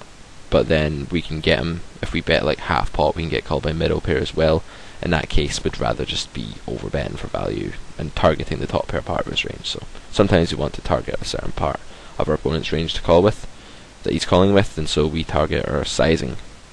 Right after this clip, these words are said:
We make our sizing based on that. So these are just general principles. They're not like, this is not a formula to how to size bets. They're just things that I think people don't think about enough when they're thinking about bet sizing. And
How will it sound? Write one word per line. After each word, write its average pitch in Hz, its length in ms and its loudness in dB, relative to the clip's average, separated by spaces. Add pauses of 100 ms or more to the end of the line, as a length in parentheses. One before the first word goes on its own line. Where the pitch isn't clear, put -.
(600)
We - 120 -4
make 82 200 0
our - 80 -2
sizing 58 380 0
based - 280 -2
on - 100 0
that. 82 180 2 (680)
So 123 100 4
these 127 180 8
are 113 60 10
just 92 180 4
general 87 240 8
principles. 80 500 2
They're 85 120 6
not 85 160 4
like, 71 220 0
this 82 160 0
is 80 100 -2
not 80 140 2
a - 40 -2
formula 69 460 -2
to - 120 -6
how 76 100 2
to - 120 -2
size - 240 0
bets. - 340 4
They're 71 100 0
just - 200 -4
things - 280 -2
that - 140 -2 (140)
I - 60 -4
think - 260 -4
people - 220 -4
don't - 220 -6
think 87 220 -2
about 85 180 6
enough 82 320 2 (540)
when 87 260 0
they're 82 320 0 (260)
thinking 87 220 -6
about 82 200 0
bet 82 220 6
sizing. 85 400 2 (100)
And 78 380 -2